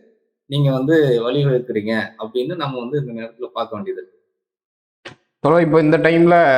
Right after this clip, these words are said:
Speaker 2: நான்கு மாநில தேர்தலுக்கான தேதிகள் அறிவிச்சிருக்கிறாங்க. குறிப்பா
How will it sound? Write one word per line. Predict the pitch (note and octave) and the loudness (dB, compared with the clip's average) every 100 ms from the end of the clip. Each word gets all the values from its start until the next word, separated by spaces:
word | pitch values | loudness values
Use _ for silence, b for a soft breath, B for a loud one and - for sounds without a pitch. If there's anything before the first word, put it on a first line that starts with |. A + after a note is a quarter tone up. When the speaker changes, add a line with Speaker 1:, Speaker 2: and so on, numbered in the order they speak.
| A2+ F#2+ D2 | 4 2 2
Speaker 2:
நான்கு | B2 D3+ E3 | 2 4 2
மாநில | D#3 D3 C#3+ | 2 2 2
தேர்தலுக்கான | A#2+ C3+ D3 D3 C#3 B2 A2+ B2 | 2 2 4 2 2 2 0 2
தேதிகள் | B2 B2 B2 A2 | 4 6 6 6
அறிவிச்சிருக்கிறாங்க. | G#2 F2+ G2 G2 F2+ F#2 F2+ F2+ F#2 C#3 | 4 4 4 2 4 0 2 2 2 2
குறிப்பா | - C#3+ - D3 D#3+ | 4 2 4 2 2